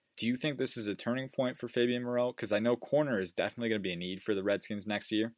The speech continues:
They've got their guy in Quinton Dunbar. They can keep him on that island. But Josh Norman, he's not doing it.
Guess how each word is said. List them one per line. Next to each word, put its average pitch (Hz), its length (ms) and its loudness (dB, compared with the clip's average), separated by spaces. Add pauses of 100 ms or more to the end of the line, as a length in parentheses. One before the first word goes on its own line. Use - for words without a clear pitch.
(140)
They've 98 220 4
got 113 220 8
their 123 120 4
guy 107 260 8
in 101 60 -2
Quinton 95 300 -4
Dunbar. 95 500 2 (120)
They 101 100 -2
can 98 120 -6
keep 101 260 -2
him 101 160 -2
on 98 140 0
that 95 160 0
island. 95 380 0 (260)
But 98 100 -2
Josh 104 340 6
Norman, 110 340 2
he's 104 260 -2
not 107 220 0
doing 104 260 0
it. 107 180 -2